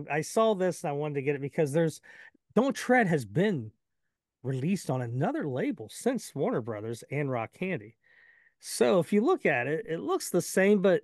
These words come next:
this is the only difference. So you see Damn Yankees Don't Tread there, right? That's not on the original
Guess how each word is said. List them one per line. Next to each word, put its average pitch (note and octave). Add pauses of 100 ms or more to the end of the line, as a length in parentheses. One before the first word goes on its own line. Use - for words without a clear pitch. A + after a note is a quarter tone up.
(160)
this F#3+
is F3+
the E3
only E3
difference. C3
So -
you D3
see D3+
Damn D3+
Yankees D3+
Don't D3
Tread D#3
there, G3
right? D#3
That's C#3+
not D#3
on D#3
the E3
original D#3+